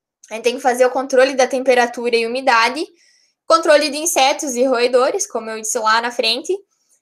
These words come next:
e exclusão, competi-, a gente pode usar o Bacillus subtilis pra, como uma exclusão competitiva, sendo um uso de probiótico. Então, ele vai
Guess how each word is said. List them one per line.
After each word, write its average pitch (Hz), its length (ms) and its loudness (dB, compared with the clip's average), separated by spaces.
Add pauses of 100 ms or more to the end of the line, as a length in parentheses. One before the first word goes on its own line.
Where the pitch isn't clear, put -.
e 294 160 2
exclusão, 339 640 2
competi-, 311 480 -4
a 247 100 -2
gente 262 160 -4
pode 277 220 2
usar 294 480 2
o 233 120 -8
Bacillus 294 380 -2
subtilis 285 560 -8
pra, 311 380 0
como 269 300 2
uma 269 180 2
exclusão 277 560 2 (140)
competitiva, 277 840 -2 (500)
sendo 277 300 0
um 285 240 -2
uso 285 260 -4
de 285 360 -2
probiótico. 247 640 2
Então, 208 320 -4
ele 240 240 -2
vai 240 340 0